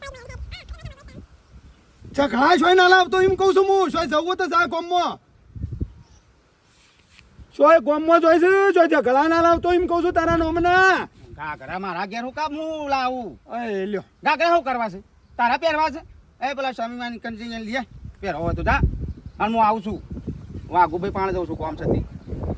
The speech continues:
Speaker 1: અને કઈને હું લેવાનું લ્યા? ગમે તેમ બૂમો પાડો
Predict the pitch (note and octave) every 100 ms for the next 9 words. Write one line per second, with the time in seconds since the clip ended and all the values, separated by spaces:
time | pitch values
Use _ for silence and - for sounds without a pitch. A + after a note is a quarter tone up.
0 | - - - - - - - - - -
1 | - - - - C4+ D4 C#4 F4 A#3+ G#3+
2 | G#3+ A3 G#3+ G3+ G3+ G#3+ A3+ A#3 A3+ G#3
3 | G#3+ G#3+ A3+ A3+